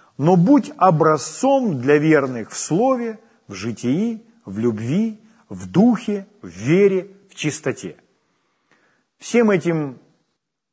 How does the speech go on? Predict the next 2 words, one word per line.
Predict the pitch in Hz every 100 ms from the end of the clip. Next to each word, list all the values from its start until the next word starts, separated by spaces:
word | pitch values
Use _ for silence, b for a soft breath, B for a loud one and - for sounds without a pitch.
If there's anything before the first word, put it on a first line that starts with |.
| -
жизненным | 104 98 196 165 139 160 147 135 117 - _ _ _ _ _ _ -
сферам | - - - 175 220 151 98